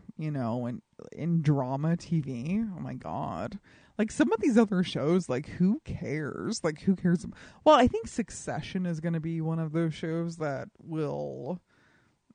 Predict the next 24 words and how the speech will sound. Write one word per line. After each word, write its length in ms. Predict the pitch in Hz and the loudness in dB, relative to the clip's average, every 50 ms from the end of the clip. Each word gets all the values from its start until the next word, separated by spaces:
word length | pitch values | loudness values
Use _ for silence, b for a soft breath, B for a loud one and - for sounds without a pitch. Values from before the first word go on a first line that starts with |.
| _ - - 170 | _ -8 -4 0
be 180 | - 180 175 160 | 2 4 4 4
remembered 640 | 143 151 151 151 151 143 139 135 147 156 156 151 | 2 0 -2 0 0 -2 -2 -2 -2 -2 -2 -2
for 160 | - - 175 165 | -4 -2 -2 -2
years 380 | 151 139 143 143 147 143 - | 0 0 -2 -2 -4 -6 -6
to 100 | - 160 | -8 -10
come. 560 | - - 156 139 139 139 135 147 160 175 180 170 b b b b b b b b b b - b b b b b b b b b b b - | -8 -6 -4 -4 -2 -2 -2 -2 -2 -2 -2 -4 b b b b b b b b b b -20 b b b b b b b b b b b -2
Uh, 320 | 160 156 151 147 143 139 135 - | 0 2 4 4 4 2 2 2
and 200 | 147 160 165 156 | 2 2 4 4
Jeremy 380 | 165 151 151 151 151 151 147 | 4 4 4 4 2 0 -2
Strong 540 | - - - - 139 127 120 143 143 143 151 | -4 -6 -4 -2 -2 -2 -2 -2 -4 -2 -2
will 120 | 156 156 | -2 -2
probably 640 | 156 156 165 156 156 160 160 156 160 165 160 165 165 | 0 0 -2 -2 0 -2 -2 0 0 0 2 2 0
be 540 | 151 156 160 156 147 147 143 143 135 127 135 156 156 151 - - - - _ _ _ _ _ - | 0 0 -2 -2 -2 -2 -4 -4 -4 -4 -4 -4 -6 -6 -10 -18 -20 -20 _ _ _ _ _ -8
remembered 720 | - 175 170 170 160 151 147 135 131 131 143 147 147 143 147 | -2 2 4 4 6 4 4 2 2 2 2 2 2 2 0
as 180 | 151 147 147 | 0 0 0
one 140 | 165 156 147 | 0 0 0
of 120 | 139 139 | -2 -2
those 260 | - 123 147 156 139 - | 0 2 2 0 0 -4
great 420 | - 160 160 135 127 123 135 - | -6 -6 -6 -4 -6 -6 -8 -8
actors. 960 | 67 55 - - - - - - 202 208 208 220 240 254 262 - - - - - b b b b b b b b b | -10 -10 -10 -12 -14 -8 -2 0 0 2 2 2 2 0 0 -2 -4 -10 -16 -18 b b b b b b b b b
But 140 | 180 180 170 | 8 8 8
James 400 | 156 180 190 202 226 277 - - | 8 6 6 6 6 2 2 2
Gandolfini 1000 | 233 247 233 214 190 165 156 - 165 160 165 160 143 139 - - 98 - - - | 4 4 4 6 4 2 2 2 -2 -4 -4 -4 -4 -4 -6 -6 -8 -8 -6 -2
basically 920 | - 156 151 151 - 170 151 - 151 156 147 143 139 135 131 123 139 147 | 0 2 2 0 0 -2 -6 -4 -4 -4 -4 -4 -4 -4 -6 -6 -6 -8